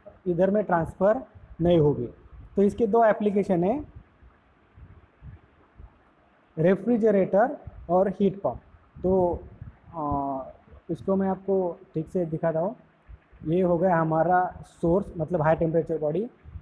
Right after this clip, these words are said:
ये हो गया रेफ्रिजरेटर और ये हो गया लो टेम्परेचर बॉडी।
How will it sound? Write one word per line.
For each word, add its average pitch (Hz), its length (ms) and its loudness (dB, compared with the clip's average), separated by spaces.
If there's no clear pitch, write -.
ये 170 80 2
हो 175 140 6
गया 180 160 4
रेफ्रिजरेटर 180 1000 2
और 160 160 0
ये 180 100 4
हो 185 140 4
गया 196 240 4
लो 185 260 2
टेम्परेचर 180 500 0
बॉडी। 165 340 0